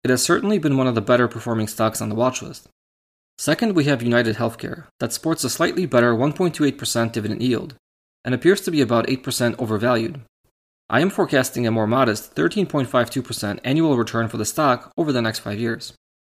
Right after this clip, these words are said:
United Healthcare has also been on the watch list for the last ten consecutive months,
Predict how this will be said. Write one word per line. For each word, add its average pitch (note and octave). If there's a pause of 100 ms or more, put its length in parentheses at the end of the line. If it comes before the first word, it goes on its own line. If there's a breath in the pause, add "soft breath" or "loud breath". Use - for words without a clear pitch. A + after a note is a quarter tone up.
(140)
United E3+
Healthcare D#3+
has B2
also B2+
been B2+
on A2+
the G#2+
watch A2+
list A2
for A#2
the A2+
last A2
ten G#2+
consecutive G#2
months, -